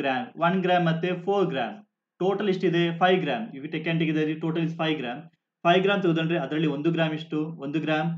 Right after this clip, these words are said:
ಹೈಡ್ರೋಜನ್ ಇದೆ, ಫೋರ್ grams oxygen ಇದೆ. That is the meaning, weight by weight. Calculate what is the molar ratio.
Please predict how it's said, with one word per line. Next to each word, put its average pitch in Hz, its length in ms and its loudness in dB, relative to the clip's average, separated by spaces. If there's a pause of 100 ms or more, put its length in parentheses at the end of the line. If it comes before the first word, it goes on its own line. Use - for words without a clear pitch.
(280)
ಹೈಡ್ರೋಜನ್ 143 400 0
ಇದೆ, 123 120 -4 (140)
ಫೋರ್ 175 220 2
grams 170 280 4 (160)
oxygen 165 420 -2
ಇದೆ. 104 100 -8 (240)
That 143 140 -2
is 147 80 -2
the 156 100 2
meaning, 131 280 -2
weight 139 200 -2
by 135 160 -2
weight. 95 180 -12 (680)
Calculate 185 520 4
what 170 160 2
is 208 80 2
the 214 160 6
molar 170 200 8 (100)
ratio. 139 300 -2